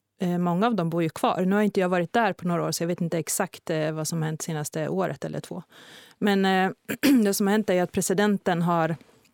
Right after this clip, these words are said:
som då tjugohundrasexton drog tillbaka markrättigheterna för ek-, det svenska företaget, bestämde sig för att, eh, ge någon sl-, någon slags deal förmodligen med,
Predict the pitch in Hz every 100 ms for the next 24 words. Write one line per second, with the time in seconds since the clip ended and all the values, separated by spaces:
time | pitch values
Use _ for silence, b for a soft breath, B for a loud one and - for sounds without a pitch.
0 | _ _ _ _ _ _ - - - 196
1 | 196 180 165 165 165 160 180 165 160 -
2 | 190 - 208 196 185 - 190 214 - 180
3 | 190 170 - 165 208 233 151 135 147 151
4 | 147 - - 214 165 175 - 196 185 165
5 | 160 160 B B B B B B 190 202
6 | 185 175 170 185 175 - 175 165 - 175
7 | - _ - 185 165 165 160 160 165 B
8 | B B B B B - 180 175 175 -
9 | - - 180 170 - 170 - 165 185 196
10 | 175 160 - 175 156 160 156 156 156 151